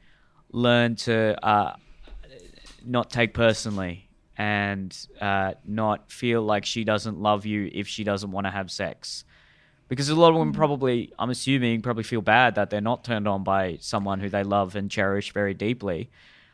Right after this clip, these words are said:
Speaker 1: Um, and, you know, it sounds like reading this sort of book and, and having a bit more open communication, uh, would, would, would contribute
Speaker 2: Mm.
Speaker 1: to that sex
Speaker 2: Yeah.
Speaker 1: drive.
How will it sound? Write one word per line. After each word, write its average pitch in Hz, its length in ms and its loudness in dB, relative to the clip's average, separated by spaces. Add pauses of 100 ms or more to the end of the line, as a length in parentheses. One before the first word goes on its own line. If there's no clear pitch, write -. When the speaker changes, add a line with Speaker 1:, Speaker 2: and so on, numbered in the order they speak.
(140)
Speaker 1:
Um, 92 520 -4 (420)
and, 95 500 -2 (400)
you 110 140 -4
know, 98 220 -4
it 69 140 -18
sounds 104 340 -4
like 98 200 -2
reading 104 440 -2 (240)
this 107 160 -10
sort 107 200 -2
of 95 100 -4
book 117 260 2
and, 104 200 -4
and 101 140 -8
having 104 500 -4 (260)
a 104 60 -10
bit 104 180 -6
more 101 260 -4 (640)
open 120 280 4
communication, 123 840 2 (240)
uh, - 420 -14
would, 101 260 -10 (100)
would, 98 200 -8 (1000)
would 127 220 2
contribute 117 640 2
Speaker 2:
Mm. 226 140 -6
Speaker 1:
to 95 340 -4 (460)
that - 180 -10
sex 240 220 -2
Speaker 2:
Yeah. 262 520 8
Speaker 1:
drive. - 100 -12